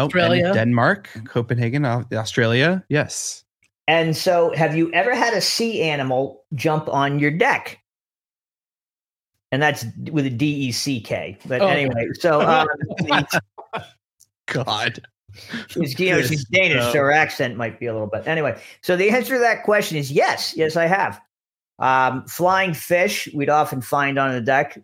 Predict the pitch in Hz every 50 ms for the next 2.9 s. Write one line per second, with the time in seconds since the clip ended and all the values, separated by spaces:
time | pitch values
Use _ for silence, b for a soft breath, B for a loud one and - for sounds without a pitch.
0 | _ - 135 127 123 113 - 139 135 117 - 147 139 143 143 139 135 - 165 160
1 | 226 180 151 160 156 139 151 143 147 160 160 160 131 127 117 120 143 151 147 139
2 | 123 113 110 104 - 131 131 127 120 117 107 104 - 123 123 127 - -